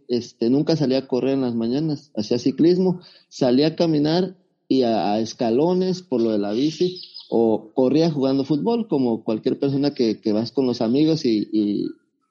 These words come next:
y juegas, pues ahí de repente corres, ¿no? Pero no, nunca hice por, por correr distancias, así, o salía a correr en las mañanas.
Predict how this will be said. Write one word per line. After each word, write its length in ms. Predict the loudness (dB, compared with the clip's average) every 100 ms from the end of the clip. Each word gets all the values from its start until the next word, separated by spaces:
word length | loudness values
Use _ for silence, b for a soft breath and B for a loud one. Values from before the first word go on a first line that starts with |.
| _
y 100 | -6
juegas, 440 | 0 2 2 2 0
pues 160 | 0
ahí 380 | 2 2 0 -4 _ _ _
de 80 | -4
repente 400 | -2 -2 0 0
corres, 360 | 0 0 0 0
¿no? 240 | -2 -4 b b b 0
Pero 140 | 2
no, 220 | 4 4
nunca 340 | 4 2 2 2
hice 300 | 2 0 -2
por, 420 | 0 0 0 -2
por 300 | -2 -2 -4
correr 360 | -2 0 0 0
distancias, 600 | -2 -2 -2 -2 0 -2
así, 240 | -4 -2 -2
o 60 | 0
salía 480 | 0 0 -2 -6 -12
a 80 |
correr 180 | -8 -4
en 60 | -2
las 120 | 0
mañanas. 500 | 0 0 0 -4 -8